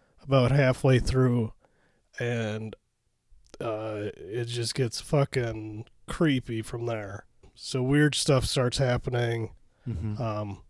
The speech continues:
Speaker 1: like I said, it's, it's one of the, the more genuinely creepy and scary movies that I've seen in a long time.
Speaker 2: Okay, so is it kind of more horror than thriller, or just a
Speaker 1: It's horror. It's a, it's like a straight up horror movie.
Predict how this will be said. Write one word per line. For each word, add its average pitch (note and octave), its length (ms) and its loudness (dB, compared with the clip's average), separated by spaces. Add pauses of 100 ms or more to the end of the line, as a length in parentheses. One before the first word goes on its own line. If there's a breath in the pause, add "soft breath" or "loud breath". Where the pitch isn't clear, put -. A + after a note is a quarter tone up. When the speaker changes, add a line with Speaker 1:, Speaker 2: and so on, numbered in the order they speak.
(680)
Speaker 1:
like C#3 160 4
I C3 80 6
said, A#2+ 260 0
it's, - 460 -6 (400)
it's C#3 240 -2
one E3+ 160 10
of D#3+ 100 10
the, A#2+ 300 4 (340)
the C3 80 -2
more C#3 340 4
genuinely C3 720 2
creepy C3+ 460 0
and A2+ 160 -2
scary A#2+ 400 -2
movies B2 380 -2
that B2 100 -2
I've A#2+ 160 -2
seen C#3 400 0 (140)
in D#3 80 4
a C#3+ 40 2
long D3 280 0
time. F3 480 2 (160)
Speaker 2:
Okay, A2 320 0
so - 160 2
is C3 360 4
it A#2 200 -2
kind B2+ 180 2
of A2+ 80 2
more A#2 280 4
horror A#2 420 2
than A2+ 180 2
thriller, D3 600 2
or A2+ 140 -2
just G#2+ 260 0
a E3+ 80 12
Speaker 1:
It's - 100 4
horror. D3+ 400 6
It's D#3 220 6
a, C3+ 320 4
it's C3 140 0
like C3 120 4
a B2 80 0
straight A#2+ 260 -2
up G#2+ 140 -6
horror A2 260 -10
movie. B2 380 -6